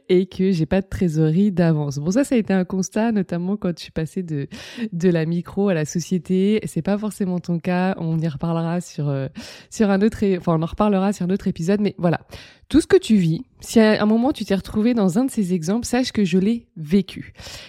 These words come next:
Et, euh, la plupart, enfin, il y a, il y a une bonne partie de, de, de,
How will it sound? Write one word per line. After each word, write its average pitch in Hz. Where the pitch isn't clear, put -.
Et, 208
euh, 143
la 165
plupart, 240
enfin, 185
il 160
y 151
a, 151
il 151
y 156
a -
une 151
bonne 254
partie 220
de, 170
de, 139
de, -